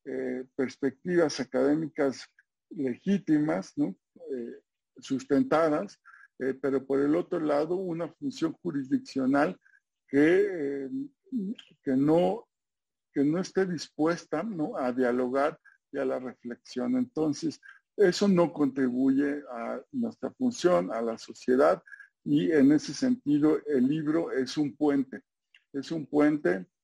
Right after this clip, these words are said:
para generar este tipo, eh, de encuentros como el de hoy, y que reitero, eh, sería muy bienvenido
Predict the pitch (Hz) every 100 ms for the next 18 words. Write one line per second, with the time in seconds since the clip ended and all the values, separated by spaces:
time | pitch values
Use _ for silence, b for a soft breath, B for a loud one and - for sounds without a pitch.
0 | _ _ - 131 143 151 - 131 127 131
1 | 139 156 160 135 - 151 131 131 - 127
2 | - 135 143 180 147 117 113 110 113 120
3 | 120 123 165 175 156 175 - - 117 113
4 | 113 120 127 131 185 190 b b _ 120
5 | 113 127 123 123 127 - 139 147 165 185
6 | 151 131 113 110 - 120 120 139 143 147
7 | 156 156 143 120 113 131 143 165